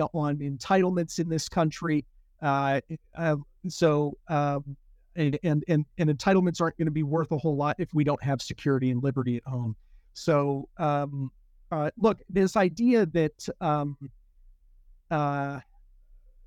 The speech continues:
if you look at, if you look at China's defense spending, it, it's been on this constant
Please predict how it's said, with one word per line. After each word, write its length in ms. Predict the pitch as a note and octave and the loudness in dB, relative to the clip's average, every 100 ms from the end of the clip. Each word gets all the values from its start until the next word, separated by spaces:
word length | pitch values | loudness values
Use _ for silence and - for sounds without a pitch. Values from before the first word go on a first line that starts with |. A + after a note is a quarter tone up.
| - _ _ - - - - | -20 _ _ -20 -20 -20 -2
if 160 | A3+ G3 | 0 0
you 100 | G3+ | 2
look 220 | D#4+ D4 | 2 2
at, 100 | A3+ _ | 0 _
if 160 | A3 F#3+ | -2 0
you 80 | A#3 | 2
look 160 | E4+ A#3 | 2 0
at 120 | - | -4
China's 480 | - G#3+ A3+ G#3+ - | -2 2 2 2 -2
defense 420 | D#3+ - D#3 - | -4 0 -2 -4
spending, 540 | - D3+ D3 C#3+ D3 - - - - _ | -6 -4 -2 -6 -10 -18 -20 -20 -20 _
it, 160 | G3 F3+ | 0 0
it's 160 | G3+ - | -4 0
been 140 | C4 | 0
on 120 | B3+ | 2
this 180 | G3+ - _ _ - | 0 -2 _ _ -2
constant 520 | B3 C4 - G#3+ | 2 2 0 -4